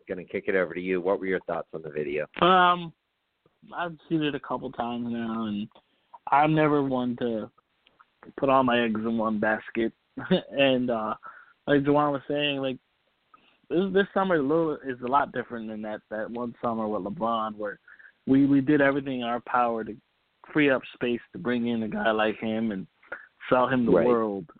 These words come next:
Speaker 2: Um, and, you know, he turned us down to go play in Miami, uh, with, with his friends. And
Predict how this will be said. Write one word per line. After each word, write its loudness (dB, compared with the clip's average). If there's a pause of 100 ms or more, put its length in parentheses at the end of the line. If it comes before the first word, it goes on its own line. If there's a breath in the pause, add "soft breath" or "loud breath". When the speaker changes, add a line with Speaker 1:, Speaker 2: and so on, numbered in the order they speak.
Speaker 2:
Um, -8
and, -10
you -6
know, -4
he -4 (100)
turned -2
us -6
down -2
to -8
go -6
play -2
in -6
Miami, -8 (200)
uh, -8 (120)
with, -2
with -4
his 2
friends. -4
And -20